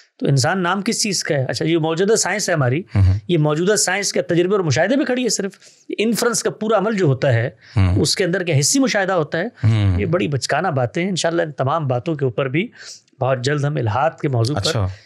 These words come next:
Speaker 1: एक सीरीज करने का इरादा
Speaker 2: इंशाल्लाह।
Speaker 1: रखते हैं, जो कुछ बुनियादी इस्तदलालात हैं,
Speaker 2: जी, जी।
Speaker 1: उसके तारोपोत को उसी तरह बिखेरेंगे जिस तरीके से पैगंबर ने आके शिर्क के तारोपोत बिखेरे थे।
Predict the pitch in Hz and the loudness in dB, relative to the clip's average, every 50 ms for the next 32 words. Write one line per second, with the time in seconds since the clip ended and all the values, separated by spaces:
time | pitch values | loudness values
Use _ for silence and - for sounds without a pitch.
0 | _ - - 117 - - 147 135 156 156 - - 143 127 127 135 135 123 - 127 | _ -6 -6 -4 -2 -2 0 0 0 0 0 -2 -2 -2 0 -2 -2 -2 0 0
1 | 123 117 101 95 - 143 131 123 107 117 117 185 170 202 208 190 233 220 - - | 0 2 2 0 0 0 -2 -2 -4 -4 -2 -2 -2 -2 -2 -2 -2 -4 -4 -8
2 | 185 160 147 143 127 131 131 139 160 151 - - - 131 120 120 117 117 131 160 | -6 -2 0 2 2 2 2 0 -2 -4 -4 -4 -6 -6 -4 -4 -2 -2 -2 -2
3 | 165 - 220 233 277 262 - 98 107 95 95 - 101 - - - - - - - | -2 -2 -2 -2 -2 0 2 2 2 2 0 -4 -8 -10 -10 -8 -8 -6 -4 -6
4 | - - - 127 127 135 127 - - 147 170 175 175 - - - - 175 - 190 | -4 -2 -2 0 0 -2 -2 0 2 2 2 2 0 -2 -4 -2 -2 -2 -2 -2
5 | - 180 165 151 120 123 117 - 165 175 220 220 196 147 131 127 135 - - - | -2 -2 0 0 0 0 0 0 0 0 0 0 0 0 -2 -2 -4 -8 -18 -20
6 | - _ - 160 139 - - - 120 135 139 - 156 - - - - 143 127 127 | -12 _ -2 -2 -2 -2 -2 -2 -2 -2 -2 -2 -2 -2 -2 -2 -2 -2 0 0
7 | 135 139 147 147 131 127 123 135 135 - - - - - 123 123 - 139 120 127 | 0 0 -2 -2 -2 -2 -2 -2 -2 -4 -2 -2 0 0 -2 -2 -4 -4 -2 -2
8 | 120 120 - - 131 120 117 120 98 135 123 143 113 - - | -2 -2 -4 -4 -6 -6 -6 -6 -6 -6 -8 -8 -10 -18 -20